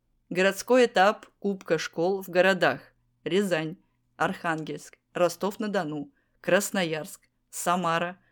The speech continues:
Краснодар, Старый Оскол, Москва и Пермь. Для участия в соревнованиях и получения более подробной информации о них обратитесь к руководству вашей школы И С Б.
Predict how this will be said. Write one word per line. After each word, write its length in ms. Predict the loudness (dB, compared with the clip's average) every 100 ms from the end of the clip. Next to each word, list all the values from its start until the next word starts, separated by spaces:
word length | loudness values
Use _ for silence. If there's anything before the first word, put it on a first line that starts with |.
| _ _
Краснодар, 760 | -2 -2 -2 -6 -4 -4 -4 -8 _ _ _ -16
Старый 480 | 2 4 4 2 -6
Оскол, 640 | -8 -8 -6 -4 -4 -6 _ _ _
Москва 680 | -4 -4 -4 -10 -6 -6 -6 _ _ _ _ _
и 300 | 2 2 2 _
Пермь. 320 | -4 -2 -4 -10 _ _ _ _ _ _ _ _ _
Для 200 | 0 4
участия 380 | 4 4 2 0
в 60 | 0
соревнованиях 640 | -2 -2 0 0 -2 -6 _ -8
и 120 | -6
получения 500 | -2 -2 -2 -4 -4
более 320 | -2 0 0
подробной 480 | -2 -2 -2 -2 -4 -8
информации 640 | -8 -4 -2 -2 -2 -2
о 40 |
них 240 | -2 -4 -8 _
обратитесь 640 | -2 0 0 0 -6 -6 -2
к 60 |
руководству 680 | -2 0 0 0 -4 -6 -8 -4
вашей 340 | -4 -4 -4
школы 480 | -8 -8 -6 -4 -6
И 300 | -6 -4 -4
С 120 | -4
Б. 180 | -6 -8